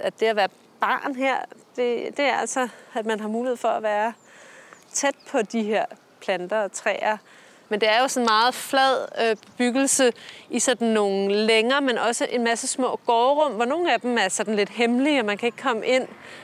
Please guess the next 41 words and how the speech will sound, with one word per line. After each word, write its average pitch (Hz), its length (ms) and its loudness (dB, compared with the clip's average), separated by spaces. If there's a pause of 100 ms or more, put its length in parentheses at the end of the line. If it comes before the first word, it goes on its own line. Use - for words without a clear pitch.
Det 269 60 -2
er - 40 0
måske 254 400 -2
kun 233 220 0 (540)
adgang 208 320 0
for - 80 -6
nogle 208 160 -2
særlige 220 280 0
klasseværelser, 208 720 0
øh, 208 400 -4
eller 185 160 -4
for, 196 180 -8 (180)
for - 60 -8
lærerne. 202 480 0 (500)
Øhm, 202 580 2 (880)
og 233 120 2
så 302 100 4
er 269 160 6
der 262 80 4
altså 208 440 2 (160)
andre 262 260 0
små 240 340 0
rum, 208 320 -2
som, 208 340 -4
som 220 160 -6
er 208 60 0
anderledes, 220 420 -2
så 240 80 -2
de, 214 180 -4 (120)
de 233 120 -6
er - 60 2
alle 285 140 2
sammen 240 280 -2
forskellige, 277 600 -2
og 247 100 -2
de 240 60 -8
giver 269 200 -2
nogle 269 260 -4
forskellige 269 600 -4
oplevelser, 247 720 -2 (240)
øhm, 220 460 0